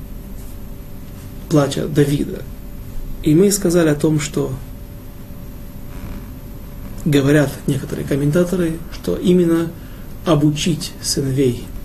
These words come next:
Израиля, сыновей Иуды – стрельбе из лука, это является началом кина.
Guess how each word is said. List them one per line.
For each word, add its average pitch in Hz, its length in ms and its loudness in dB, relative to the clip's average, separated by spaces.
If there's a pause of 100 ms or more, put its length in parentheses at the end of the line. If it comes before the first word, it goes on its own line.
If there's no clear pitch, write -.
Израиля, 135 520 2
сыновей 156 520 4
Иуды – 156 320 2 (680)
стрельбе 147 480 4
из 139 280 0
лука, 202 400 2 (240)
это 135 220 -2
является 156 480 0
началом 143 540 2 (400)
кина. 139 300 0